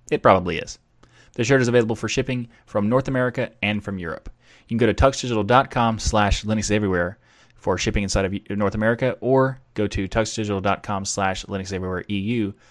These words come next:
for shipping inside of Europe. Up next in the show is some good news from the Network Manager. Uh, the latest release says that WireGuard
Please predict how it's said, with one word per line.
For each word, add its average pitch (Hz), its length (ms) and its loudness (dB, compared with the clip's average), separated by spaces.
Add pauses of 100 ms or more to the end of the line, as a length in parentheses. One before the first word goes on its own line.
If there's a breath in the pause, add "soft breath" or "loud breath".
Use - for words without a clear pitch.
(140)
for 90 240 -2
shipping 92 480 -6
inside 90 320 -8
of 92 80 -6
Europe. - 260 -10 (1400 loud breath)
Up 135 80 2
next 220 200 2
in 139 60 0
the 117 60 0
show 123 300 4
is 117 120 0
some 107 160 -2
good 127 160 0
news 131 200 -2
from 98 140 -6
the 92 60 -4
Network 120 340 0
Manager. 87 420 -6 (480 soft breath)
Uh, 92 160 -2
the 98 100 -2
latest 113 220 2
release 107 420 -2
says 101 520 -2
that 92 240 0
WireGuard 101 720 0